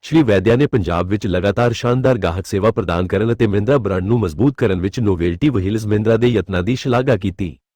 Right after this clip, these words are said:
ਨਵੀਂ ਲਾਂਚ ਕੀਤੀ ਗਈ ਐਕਸ ਯੂ ਵੀ ਤਿੰਨ ਐਕਸ ਔਰ ਐਵਐਕਸ ਕੰਪੈਕਟ ਐਸ ਯੂ ਵੀ ਸੈਗਮੈਂਟ ਵਿੱਚ ਇੱਕ ਦਲੇਰਾਨਾ ਕਦਮ ਹੈ,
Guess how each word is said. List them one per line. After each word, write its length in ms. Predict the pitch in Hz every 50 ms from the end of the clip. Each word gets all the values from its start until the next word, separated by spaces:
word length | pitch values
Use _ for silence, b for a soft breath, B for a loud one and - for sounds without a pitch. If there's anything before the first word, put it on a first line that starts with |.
| _ _ _ _ _ _ _ _ -
ਨਵੀਂ 340 | 101 98 107 120 147 190 190
ਲਾਂਚ 260 | 170 165 156 147 -
ਕੀਤੀ 340 | - 113 107 - 123 117 113
ਗਈ 140 | 127 127
ਐਕਸ 300 | 110 92 87 - - -
ਯੂ 280 | 107 87 92 113 127 113
ਵੀ 220 | 80 87 101 117 117 -
ਤਿੰਨ 200 | - 143 147 143 143 - -
ਐਕਸ 320 | 90 87 - 127 120 - - -
ਔਰ 200 | 131 131 123 101
ਐਵਐਕਸ 340 | 95 87 90 90 - - -
ਕੰਪੈਕਟ 460 | - 107 104 87 107 101 - - 113
ਐਸ 180 | 110 107 -
ਯੂ 180 | 107 110 120 131
ਵੀ 120 | 147 165
ਸੈਗਮੈਂਟ 420 | 151 - 98 85 80 92 98 101 98
ਵਿੱਚ 200 | 98 104 - -
ਇੱਕ 140 | 131 120 -
ਦਲੇਰਾਨਾ 520 | 98 87 90 80 82 82 80 80 92 113
ਕਦਮ 260 | 113 - 92 80 80 78
ਹੈ, 200 | 80 104 123